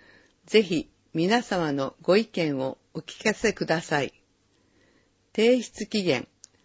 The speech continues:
平成二十八年十月三十一日月曜。提出方法。提出様式は問いません。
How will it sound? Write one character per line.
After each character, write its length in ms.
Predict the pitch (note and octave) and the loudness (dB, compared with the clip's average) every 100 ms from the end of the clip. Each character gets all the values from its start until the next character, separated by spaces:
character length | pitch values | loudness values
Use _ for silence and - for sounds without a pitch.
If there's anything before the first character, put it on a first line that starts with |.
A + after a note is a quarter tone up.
| _ _ _ | _ _ _
平 240 | - A3 A#3+ | -4 0 0
成 340 | - A3+ A3 | 2 2 2
二 220 | A3 B3 | 2 2
十 240 | A3+ E3+ C#3+ | 2 0 -2
八 380 | B2 - G3 | -8 -8 -2
年 240 | F3 B2 - _ _ _ _ - | 0 -2 -6 _ _ _ _ -12
十 260 | - G#3 G#3+ | -2 0 2
月 240 | G#3+ - | -2 -4
三 360 | - G#3+ A3 G#3 | -4 0 0 -2
十 260 | C#3 C3+ A#2+ | -2 -2 -4
一 300 | C3+ - F#3 | -8 -4 -4
日 460 | E3+ - D#3+ - _ | -4 -4 -6 -6 _
月 320 | C#3 - - | -10 -6 0
曜。 320 | G3+ F3+ B2+ - _ _ _ _ _ _ _ _ _ _ _ _ _ - | 2 2 0 -8 _ _ _ _ _ _ _ _ _ _ _ _ _ 0
提 260 | G3 A#3+ | 2 4
出 300 | A3+ - G#3+ | 2 2 4
方 300 | F#3 G#3 G#3 | 4 2 0
法。 420 | F3 C3 A#2+ F#2+ - _ _ _ _ _ _ _ _ _ _ | 0 -2 -2 -4 -10 _ _ _ _ _ _ _ _ _ _
提 240 | G#3+ A#3+ B3 | 2 2 2
出 260 | - A#3+ | -4 0
様 220 | A#3+ B3 | 4 4
式 280 | A#3 - D3+ | 4 -2 -6
は 120 | C#3 | -6
問 220 | - D#3+ F3+ | -4 0 0
い 40 | |
ま 160 | F#3 F3+ | 0 -2
せ 180 | E3+ | -2
ん。 160 | B2+ - | -2 -6